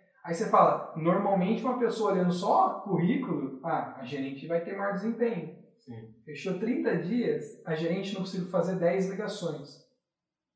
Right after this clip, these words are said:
Speaker 1: E a mocinha que tava começando, ela fez noventa e cinco e tava triste, porque ela queria bater mais de cento e dez.
Speaker 2: <laughs>
Speaker 1: Aí você fala, olha que diferença absurda.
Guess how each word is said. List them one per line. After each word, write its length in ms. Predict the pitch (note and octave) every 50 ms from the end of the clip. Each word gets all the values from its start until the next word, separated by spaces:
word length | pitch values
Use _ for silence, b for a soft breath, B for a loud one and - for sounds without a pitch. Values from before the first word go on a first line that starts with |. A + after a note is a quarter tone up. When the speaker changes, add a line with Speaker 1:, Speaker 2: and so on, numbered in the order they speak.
| _
Speaker 1:
E 80 | - F#3
a 80 | G#3+ B3
mocinha 400 | C4+ B3+ - - - A3 F#3+ F#3
que 60 | F#3+
tava 200 | F#3 F3 E3 D#3+
começando, 380 | E3 D#3+ D3 C#3+ - - G#3+
ela 140 | F#3+ F3+ E3+
fez 140 | G#3+ G3 F#3
noventa 320 | F3+ F3+ E3 G#3 A#3+ B3
e 80 | B3 G3
cinco 280 | - G#3+ A3+ A3+ A3 A3
e 60 | -
tava 240 | G3+ G3 G3+ A3 -
triste, 340 | F3 F#3 A#3 - - -
porque 140 | - - F3+
ela 120 | F#3 F3 F3
queria 160 | F3+ F#3 F3+
bater 240 | F3+ F3 F3+ F#3 F#3
mais 140 | F3+ F#3+
de 80 | G3+ G#3+
cento 160 | A3 G#3+ -
e 40 | -
dez. 520 | - G#3 F#3+ F3 F3 - - - - - -
Speaker 2:
<laughs> 0 |
Speaker 1:
Aí 440 | - A#2+ - - - A3 - - A3+
você 120 | A#3+ - -
fala, 420 | - C4+ C4 B3+ - - - - -
olha 300 | G#3+ A#3+ C4+ E4+ F#4 -
que 160 | - A4 -
diferença 960 | - - - - - - - C4+ A#3+ A#3 A#3+ C#4 C#4+ - - - E4 - - -
absurda. 1000 | A#3 A3+ A3+ C4+ A4 - - - C4+ B3+ A#3+ G#3+ F#3 - D#3 C#3+ - - -